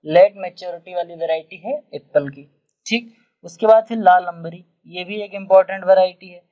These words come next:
और बकिंगम, क्या? बकिंगम, ये भी एक important variety है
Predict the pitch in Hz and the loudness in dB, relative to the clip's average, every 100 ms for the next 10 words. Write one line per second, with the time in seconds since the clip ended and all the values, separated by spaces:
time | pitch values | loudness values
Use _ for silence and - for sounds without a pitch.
0 | _ _ _ - 185 233 311 _ _ 143 | _ _ _ 2 4 4 -2 _ _ -10
1 | 165 170 160 147 131 131 _ _ - 233 | -10 -10 -10 -8 -10 -12 _ _ -2 -2
2 | 277 _ _ _ _ _ _ _ _ _ | -2 _ _ _ _ _ _ _ _ _
3 | _ 147 160 170 180 175 170 160 185 185 | _ -8 -6 -4 -6 -2 -4 -2 -4 -2
4 | 208 196 196 165 170 170 196 165 165 160 | -2 -4 -6 0 0 0 -4 0 2 2
5 | 156 190 151 | -2 -10 -10